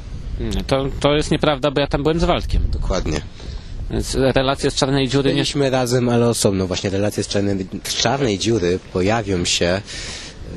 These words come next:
Speaker 2: niebawem.
Speaker 1: Na, na razie mieliśmy problem, bo nam wciągło mikrofon.
Speaker 2: <laughs> Tak.
Speaker 1: Ale pracujemy nad tym,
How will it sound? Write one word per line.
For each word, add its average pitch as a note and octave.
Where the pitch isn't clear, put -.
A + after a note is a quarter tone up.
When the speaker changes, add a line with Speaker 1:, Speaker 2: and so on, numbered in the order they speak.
Speaker 2:
niebawem. F#2+
Speaker 1:
Na, A#2+
na D3+
razie F#3+
mieliśmy G3
problem, E3+
bo E3
nam D#3
wciągło D3+
mikrofon. B2+
Speaker 2:
<laughs> -
Tak. -
Speaker 1:
Ale C#3+
pracujemy D#3+
nad D3
tym, C3+